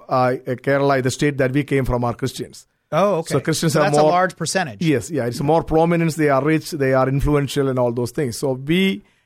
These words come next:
Speaker 1: come from a more comfortable place in that sense.
Speaker 2: Okay.
Speaker 1: So when you go to north, there is more, you know, uh, more Hindus and point three percentage, point one percentage, very less number of Christians in tho-, those states. And culturally it is different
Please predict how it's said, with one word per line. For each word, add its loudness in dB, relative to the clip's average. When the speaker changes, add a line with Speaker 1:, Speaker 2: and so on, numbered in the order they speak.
Speaker 1:
come 0
from 0
a 0
more 2
comfortable 0
place 0
in -2
that 2
sense. -18
Speaker 2:
Okay. -8
Speaker 1:
So -8
when 2
you 2
go 4
to 0
north, 2
there 2
is 0
more, 2
you -2
know, -4
uh, -2
more 4
Hindus 0
and 0
point 2
three -4
percentage, -2
point 2
one -2
percentage, -6
very 2
less 0
number 0
of 0
Christians -4
in -4
tho-, 0
those -4
states. -6
And -6
culturally 0
it -2
is -2
different -4